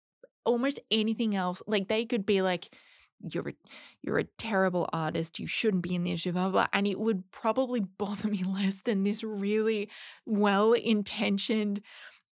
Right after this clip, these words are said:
just naive, um, offer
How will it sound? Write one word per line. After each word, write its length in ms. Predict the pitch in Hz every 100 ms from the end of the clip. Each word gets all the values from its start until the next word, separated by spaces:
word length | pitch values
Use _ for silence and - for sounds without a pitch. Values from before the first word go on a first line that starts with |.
| _ _ _ 202
just 340 | - 220 -
naive, 880 | 233 226 214 214 202 214 226 220 - -
um, 440 | 202 202 202 - - _ _ _ _ _ _ _ - - _ - _ -
offer 480 | 233 233 269 269